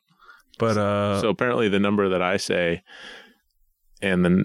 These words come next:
Speaker 2: the real number, there's a difference.
Speaker 1: Are they really good seats for three seventy-five?
Speaker 2: They were in the
Speaker 1: Have they gone yet? Has your,
Speaker 2: No, no,
Speaker 1: was it
Speaker 2: uh,
Speaker 1: your wife?
Speaker 2: it got canceled.
Speaker 1: What?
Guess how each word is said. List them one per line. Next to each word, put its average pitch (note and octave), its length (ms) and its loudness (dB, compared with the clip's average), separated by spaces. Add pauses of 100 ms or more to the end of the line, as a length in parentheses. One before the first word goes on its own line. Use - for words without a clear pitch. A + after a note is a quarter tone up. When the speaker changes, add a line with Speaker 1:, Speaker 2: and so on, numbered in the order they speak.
(120)
Speaker 2:
the G2+ 100 2
real G#2 340 2
number, D2+ 380 0
there's E2+ 240 0
a E2 60 2
difference. - 760 -4
Speaker 1:
Are G#2+ 200 -2
they G2+ 200 0
really G2 400 2
good G2 260 -2
seats - 520 -4
for - 200 -4
three D3 240 -2
seventy-five? D3+ 360 0
Speaker 2:
They C#3 60 2
were A3 500 0
in A3+ 200 0
the G#3 440 2 (200)
Speaker 1:
Have A2 160 -2
they G2 160 0
gone G2+ 280 2
yet? F3+ 220 0 (300)
Has G#2+ 140 0
your, G#2 100 -2
Speaker 2:
No, C#3 120 0
no, F3 160 2
Speaker 1:
was - 120 -2
it - 60 -4
Speaker 2:
uh, G#2+ 200 0
Speaker 1:
your G2+ 80 -2
wife? B2+ 400 -2 (640)
Speaker 2:
it - 80 -6
got D2 180 0
canceled. - 440 -4 (380)
Speaker 1:
What? D3+ 280 -2